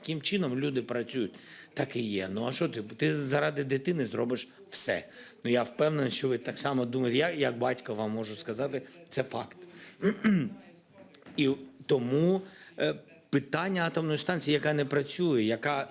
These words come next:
небезпечна, бо вона обслуговується, але вона нормально не обслуговується. Незважаючи на те, що там є нагляд, і комісія магате, і постійна інспекція ця присутня,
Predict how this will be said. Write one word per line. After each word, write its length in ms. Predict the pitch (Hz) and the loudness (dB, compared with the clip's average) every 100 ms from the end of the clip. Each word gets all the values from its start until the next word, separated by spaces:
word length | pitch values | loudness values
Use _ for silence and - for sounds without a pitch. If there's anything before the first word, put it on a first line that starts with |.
| - 170 | -10 -4
небезпечна, 1200 | 143 147 135 135 131 - 135 123 - - - - - - - | 0 0 2 0 0 -2 0 0 0 -2 -4 -6 -14 -20 -10
бо 380 | 123 123 147 147 | -4 2 4 4
вона 320 | 139 147 147 | 2 0 0
обслуговується, 760 | 147 139 160 143 214 185 131 131 | -2 -2 -2 0 0 2 0 0
але 280 | 123 156 151 - | 0 0 -2 -6
вона 400 | 127 131 151 151 - - | -6 -2 -2 -4 -8 -6
нормально 540 | 147 139 143 156 147 143 - - - | -2 0 0 0 -2 -4 -12 -20 -4
не 160 | 131 147 | 0 2
обслуговується. 1080 | 147 - 151 127 156 135 101 85 - - - - 120 | 0 0 -2 2 2 2 0 -2 -4 -8 -10 -14 -6
Незважаючи 640 | 120 120 127 147 156 - | -2 0 0 2 2 0
на 60 | 131 | 0
те, 120 | 139 | -2
що 140 | 135 | -2
там 200 | 127 131 | 0 0
є 100 | 131 | 0
нагляд, 480 | 127 143 147 139 131 - - - - | 2 0 0 0 -2 -4 -16 -16 -4
і 560 | 123 131 131 131 131 120 - | 0 2 2 2 0 -2 -2
комісія 420 | 131 131 - 131 | 0 2 2 0
магате, 580 | 127 120 131 - 143 135 | 0 0 -2 0 2 2
і 60 | |
постійна 460 | 131 131 - 139 131 | 0 -4 -4 -2 0
інспекція 560 | 131 - 139 - 135 | 0 0 -2 -2 -6
ця 160 | 127 143 | -2 -2
присутня, 540 | 139 139 - 156 135 | 0 -2 -2 -2 -4